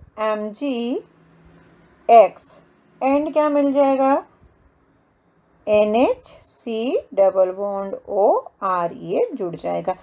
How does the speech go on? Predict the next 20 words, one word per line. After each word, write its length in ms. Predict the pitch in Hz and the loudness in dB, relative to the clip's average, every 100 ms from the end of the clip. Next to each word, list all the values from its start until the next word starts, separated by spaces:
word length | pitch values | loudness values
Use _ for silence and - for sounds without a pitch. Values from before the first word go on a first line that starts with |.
| - _ _ _ | -20 _ _ _
तो 60 | 254 | 0
ये 260 | 214 247 370 | 0 2 4
अपना 280 | 403 349 370 | 2 0 2
कंप्लीट 420 | 330 294 294 302 | 2 0 -4 0
होता 220 | 311 277 | 0 2
है 160 | 277 294 | 2 2
यहाँ 220 | 285 247 | 0 2
पे 100 | 262 311 339 _ _ - | 4 2 0 _ _ -10
कि 60 | 240 | 2
जब 380 | 262 262 269 285 | 6 8 6 2
Grignard 680 | 220 240 226 247 220 202 294 - _ _ _ - | -4 -4 -2 -2 0 -2 -4 -12 _ _ _ -2
आपका 260 | 220 - | 0 2
किस 240 | 277 269 - | 0 -2 -2
तरह 200 | 294 294 | 0 2
से 140 | 311 | 2
काम 240 | 294 285 294 | 2 0 2
करता 300 | 294 - 285 | 0 2 2
है, 280 | 294 381 - 226 | 2 0 -4 -2
as 160 | 226 | 0
a 100 | 269 | 0